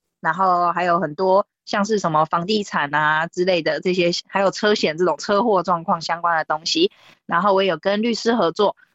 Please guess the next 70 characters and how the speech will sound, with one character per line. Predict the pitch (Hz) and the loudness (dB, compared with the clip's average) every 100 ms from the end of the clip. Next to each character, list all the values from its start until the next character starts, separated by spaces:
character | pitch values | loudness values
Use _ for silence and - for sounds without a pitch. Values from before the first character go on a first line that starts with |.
| - | -8
所 | - 175 | -2 0
以 | |
因 | 214 226 | 2 2
为 | |
我 | 170 | 0
本 | 165 160 | 0 -2
身 | 190 | 0
是 | 202 196 | 2 2
法 | 175 135 | 2 0
律 | 185 | 0
系 | 185 190 | 0 -2
嘛， | 160 135 202 | -2 -4 0
然 | 170 | 0
后 | 170 | 2
也 | 165 | 2
会 | 165 | 0
帮 | 185 185 | -2 -2
客 | 185 180 | 0 -2
户 | |
去 | 170 185 | 0 0
处 | 160 160 | 0 0
理 | 160 151 | 2 0
法 | 151 139 | -2 0
律 | 196 | 2
相 | 202 185 | 2 0
关 | 185 180 | 0 0
的 | 156 | 0
问 | 180 165 | 0 -2
题。 | - 165 262 _ - - _ | -6 -2 -2 _ -20 -20 _
我 | 165 | 0
就 | 175 | 0
觉 | 185 170 | 2 0
得 | 170 | 0
说， | 165 175 175 165 | 0 2 2 0
诶， | 190 | -2
能 | 190 180 | -2 -2
够 | 214 202 185 | 0 2 0
成 | - 170 | -4 -2
为 | 165 | 0
一 | 160 | 0
个 | 170 160 156 _ _ | 0 -2 -2 _ _
解 | 180 170 | 0 0
决 | - 180 | 0 0
问 | 240 220 | 2 0
题 | 196 165 | 0 0
的 | 165 | 2
人， | 156 156 185 - | 2 0 -2 -6
有 | - 160 | -2 -2
价 | - 220 | 0 -2
值 | 180 151 | -4 -2
的 | 156 | 0
人， | 151 147 - _ _ | 2 0 -2 _ _
就 | - 196 | -4 0
是 | 220 | 0
能 | 185 175 | 0 0
够 | 208 - _ _ - | -2 -4 _ _ 0
给 | 165 | 2
予， | 180 226 - | 2 -2 -6
我 | - 156 | -4 0
觉 | 165 | 0
得 | 165 | 0
是 | 165 214 | 0 -2
蛮 | 165 160 | -2 -2
重 | 180 | 0
要 | 180 165 | 0 0
的 | 147 | 0
一 | 151 | 0
件 | 170 160 | -2 0
事 | 185 151 | -2 -2
情。 | - 240 | 0 0